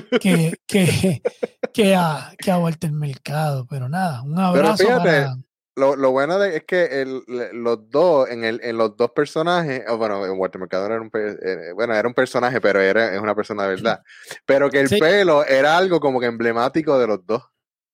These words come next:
Speaker 1: Sí, sí, definitivo. Wolverine y, y, y, y
Speaker 2: Y
Speaker 1: Walter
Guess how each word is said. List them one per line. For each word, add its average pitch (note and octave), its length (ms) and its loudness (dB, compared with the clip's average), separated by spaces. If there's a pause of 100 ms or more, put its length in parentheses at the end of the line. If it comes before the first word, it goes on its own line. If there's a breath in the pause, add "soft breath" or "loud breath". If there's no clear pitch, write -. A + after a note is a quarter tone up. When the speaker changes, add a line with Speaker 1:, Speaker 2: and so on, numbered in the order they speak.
(800)
Speaker 1:
Sí, A#3+ 360 2
sí, F#3+ 180 -2
definitivo. D#3+ 640 -2
Wolverine E3+ 880 -4
y, F3 60 -10
y, D#3+ 640 -4 (120)
y, G#3 60 2
y - 20 2
Speaker 2:
Y F#3 40 0
Speaker 1:
Walter E3+ 220 2